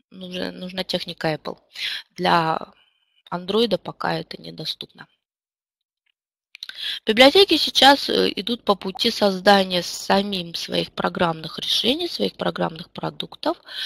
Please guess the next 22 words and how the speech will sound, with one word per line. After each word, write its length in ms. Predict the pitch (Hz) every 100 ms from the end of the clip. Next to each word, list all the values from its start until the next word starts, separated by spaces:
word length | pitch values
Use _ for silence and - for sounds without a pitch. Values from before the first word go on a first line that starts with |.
| - -
Вот 180 | 233 -
одно 180 | 226 220
из 80 | -
таких 320 | 208 - -
приложений, 580 | - 202 196 262 370 349
которое 380 | - - 208
тоже 280 | 196 190 180
можно 280 | 180 175 175
скачать 540 | - - 175 262 370
и 20 | -
которым 440 | - - 185 175
можно 280 | 170 170 165
пользоваться, 720 | - 233 294 294 294 - - - - - -
это 180 | -
проект, 680 | - 208 196 165 175 - - -
библиотечный 760 | 185 202 190 - 175 - 196
проект, 500 | - 240 247 247 - - - - - -
м, 540 | 175 175 170 165 - _ -
Анна 340 | 208 220 190
Ахматова, 720 | 180 185 156 151 202 214 208 -
I 220 | 160 -
R. 280 | - 175 262